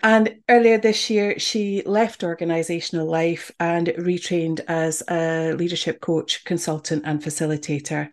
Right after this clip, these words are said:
Jenny has a passion, like me, for tackling gender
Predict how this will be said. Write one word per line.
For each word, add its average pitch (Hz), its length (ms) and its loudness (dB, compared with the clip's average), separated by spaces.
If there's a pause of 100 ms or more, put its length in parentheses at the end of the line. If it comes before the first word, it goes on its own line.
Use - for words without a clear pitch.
Jenny 214 500 4
has 170 480 -2
a 165 80 -10
passion, 175 720 -2 (160)
like 170 240 -2
me, 170 380 4
for 165 340 0
tackling 170 640 -2
gender 156 400 0